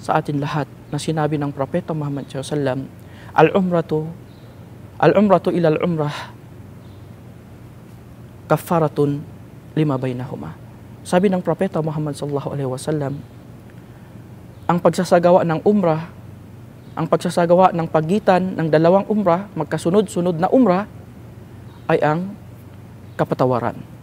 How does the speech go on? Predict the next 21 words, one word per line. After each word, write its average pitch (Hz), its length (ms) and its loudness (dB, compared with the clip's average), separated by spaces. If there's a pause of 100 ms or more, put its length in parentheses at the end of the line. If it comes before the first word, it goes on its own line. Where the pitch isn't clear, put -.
(360)
At - 80 -4
sabi 170 240 2
din 165 160 0
ng 160 120 -2
Propeta 175 360 0
Muhammad 151 400 -4
sallallahu 143 360 -2
alaihi 135 200 -2
wasallam, 165 480 -6 (800)
"Tabi'u 175 640 2 (480)
bainal 160 480 4
hajji 156 600 0 (380)
wal 160 240 10
umrah 185 560 4 (240)
fa - 160 4
innahuma 165 720 -2 (500)
yanfiyani, 175 840 2 (320)
fa 196 80 8
innahuma 202 320 2
yanfiyani 170 480 -2
adh-dhunub 170 560 0